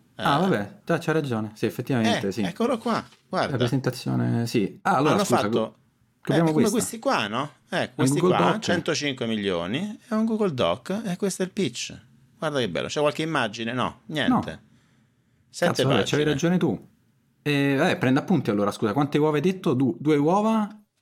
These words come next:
Speaker 1: Sì, no, quella è retro, perché la so mia moglie, e di qua ci ha fatto una bam-, ci ha fatto una,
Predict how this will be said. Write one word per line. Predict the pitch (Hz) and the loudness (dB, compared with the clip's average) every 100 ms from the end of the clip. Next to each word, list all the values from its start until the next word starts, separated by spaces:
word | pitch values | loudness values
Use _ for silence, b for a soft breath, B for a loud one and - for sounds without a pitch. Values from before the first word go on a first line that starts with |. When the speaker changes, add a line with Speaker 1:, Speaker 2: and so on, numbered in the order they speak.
| _ | _
Speaker 1:
Sì, | 135 - - 170 | -10 -6 -4 -2
no, | 165 151 123 | 2 2 0
quella | 156 147 | 0 0
è | 127 | 2
retro, | 139 131 117 | 2 0 -4
perché | 110 113 | -4 -4
la | |
so | 110 120 | -2 -2
mia | 113 | -2
moglie, | 120 127 123 123 123 123 | 0 0 2 2 0 -2
e | 117 107 110 | -4 -4 -6
di | 117 | -10
qua | 113 143 143 | -4 -2 -2
ci | 110 | -4
ha | |
fatto | - 104 - | -4 -4 -2
una | 95 98 | -2 -2
bam-, | 95 95 90 | -2 -4 -4
ci | - | -10
ha | 98 | -6
fatto | 101 - 107 | -6 -4 -4
una, | 101 104 - | -4 -6 -8